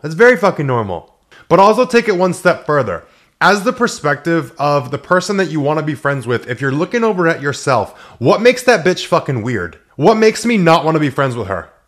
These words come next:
Fully perceive yourself and then fix that shit. You being over there all anxious and freaky and weird, or if you're like me and you get anxious and you go stone cold mean, and you just, like, shut down physically, like, on the external, you just go through the motions.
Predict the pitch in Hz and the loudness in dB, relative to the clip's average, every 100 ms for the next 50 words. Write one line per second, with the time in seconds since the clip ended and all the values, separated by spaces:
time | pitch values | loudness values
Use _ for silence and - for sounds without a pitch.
0 | _ _ 151 180 220 233 226 - - 185 | _ _ 2 4 4 0 -2 -4 -2 -2
1 | - 165 165 165 - 131 151 139 - 160 | -2 -4 -2 -4 -8 -6 -4 -2 0 0
2 | 113 135 147 135 - - 202 - 139 117 | 0 -2 -2 -2 -2 -2 -2 -2 -2 -2
3 | - 131 98 - - - - 120 208 220 | 0 0 0 -6 -16 -18 -10 0 2 2
4 | 226 233 202 190 190 190 160 175 151 151 | 2 2 0 0 2 2 4 2 2 -6
5 | - 185 190 151 - 165 175 175 156 110 | -2 -4 -4 -8 -4 -4 -4 -4 -4 -4
6 | 135 147 160 - - 156 170 165 180 175 | -2 -2 -2 -8 -2 4 4 4 2 2
7 | 175 139 143 175 151 147 160 135 135 170 | 0 -2 0 -2 -2 -2 -4 -4 -6 -6
8 | 156 156 143 143 - - - 151 165 127 | -6 -4 -2 -2 -4 -6 -2 0 0 0
9 | 143 123 113 123 151 175 - - - 151 | -2 -2 -4 -2 -4 -6 -12 -20 -8 -4
10 | 165 160 165 165 - - 165 147 147 151 | -2 -2 -2 -4 -2 0 0 2 0 0
11 | - 139 143 156 175 156 143 135 117 135 | -2 -4 -4 -4 -2 -2 -2 -4 -6 -8
12 | - 156 160 151 147 117 135 139 135 117 | -6 -2 -2 -2 -4 -2 -2 -2 -4 -2
13 | 117 123 180 185 | -2 -2 -4 -6